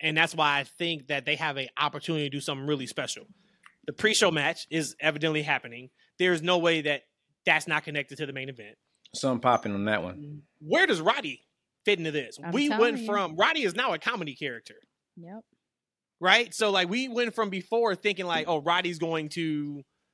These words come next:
Speaker 1: cause a strife in between them," to now it's like, okay, is he? I mean, like, you would think so 'cause they're spending a lot of time with Roddy, but, like,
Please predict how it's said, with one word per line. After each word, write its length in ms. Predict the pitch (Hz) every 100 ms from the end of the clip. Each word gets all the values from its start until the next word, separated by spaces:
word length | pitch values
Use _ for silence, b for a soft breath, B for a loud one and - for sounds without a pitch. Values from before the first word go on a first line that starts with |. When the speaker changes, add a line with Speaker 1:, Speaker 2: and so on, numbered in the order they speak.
| _ _ _ _ _ _ _ _ _ -
Speaker 1:
cause 440 | 214 196 175 156
a 120 | 151
strife 460 | 135 - 156 135 -
in 120 | 165
between 380 | 151 143 160 139
them," 340 | 135 127 123 131 b b b
to 80 | 185
now 260 | 175 220 196
it's 140 | -
like, 320 | 170 160 151 165
okay, 460 | 160 160 156 151 _ _ _ _ _ _ _ _ _ -
is 140 | 233
he? 220 | 302 226 _ -
I 80 |
mean, 220 | 220 220 208
like, 300 | 196 160 170
you 140 | 254
would 120 | -
think 140 | 294 254
so 160 | 190
'cause 100 | 175
they're 100 | 175
spending 200 | 180 190
a 40 | 160
lot 140 | 170
of 60 | 160
time 340 | 185 170 151
with 160 | 147 139
Roddy, 360 | 139 127 120 127
but, 140 | 165
like, 300 | 170 160 151